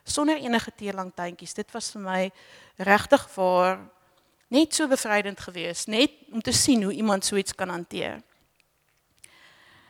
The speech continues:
Ehm, ja, so, die volgende punt wat ek wil maak is, ons Christene kan lekker opgewerk raak ook oor goeders, nê? Ehm,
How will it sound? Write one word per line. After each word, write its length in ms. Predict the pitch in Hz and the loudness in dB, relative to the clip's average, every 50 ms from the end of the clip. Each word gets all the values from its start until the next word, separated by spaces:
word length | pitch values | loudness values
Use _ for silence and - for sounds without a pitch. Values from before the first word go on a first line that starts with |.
| _ _ _ _ _ _ _ _ 208 | _ _ _ _ _ _ _ _ 4
Ehm, 460 | 208 208 214 214 208 208 202 208 214 - _ _ _ _ _ _ _ _ _ _ _ _ _ _ _ _ _ _ _ _ | 6 6 6 6 2 0 -4 -6 -8 -14 _ _ _ _ _ _ _ _ _ _ _ _ _ _ _ _ _ _ _ _
ja, 360 | - 220 226 220 190 165 170 | 2 4 6 6 6 4 2
so, 440 | 185 - - - 277 294 294 294 277 - - - _ _ _ _ _ _ _ _ _ _ _ _ _ _ _ _ _ _ _ _ _ _ _ _ _ _ | -2 -2 -2 2 4 6 6 6 4 0 -4 -14 _ _ _ _ _ _ _ _ _ _ _ _ _ _ _ _ _ _ _ _ _ _ _ _ _ _
die 160 | - 220 220 | -20 -20 -6
volgende 340 | - 285 294 269 - 311 302 | 0 0 0 4 6 6 6
punt 260 | 302 - 269 233 - - | 6 6 4 4 4 0
wat 120 | 247 - 226 | -4 -2 -4
ek 80 | 226 - | -4 -4
wil 120 | 214 208 190 | -8 -10 -8
maak 460 | 180 175 180 185 190 202 - - - _ _ _ _ _ _ _ | -6 -4 0 2 2 0 0 -4 -14 _ _ _ _ _ _ _
is, 520 | - 202 202 196 - - - - - - - _ _ _ _ _ _ _ _ _ _ _ _ _ _ _ _ _ _ _ _ | -6 -4 -4 -4 -4 -6 -6 -8 -10 -12 -16 _ _ _ _ _ _ _ _ _ _ _ _ _ _ _ _ _ _ _ _
ons 200 | - 254 262 - | -6 -2 -2 0
Christene 420 | - - 339 311 - - 349 311 302 | 0 0 0 0 2 4 4 4 4
kan 180 | 311 294 254 | 4 2 2
lekker 280 | 196 185 196 - - - | 2 2 0 0 -4 -10
opgewerk 500 | 220 - - 240 - 196 180 185 185 - | -10 -10 -10 -6 0 2 2 2 2 0
raak 240 | 180 170 165 - - | -4 -6 -6 -6 -8
ook 120 | 175 - | -12 -12
oor 100 | 190 180 | -12 -12
goeders, 380 | - - 185 - 180 180 - - | -12 -16 -16 -16 -14 -14 -12 -8
nê? 380 | 180 175 208 269 320 339 320 277 - _ | -6 -4 -2 -2 -2 -4 -6 -12 -14 _
Ehm, 460 | 208 196 185 190 190 190 185 190 | -6 -6 -4 -6 -6 -10 -14 -16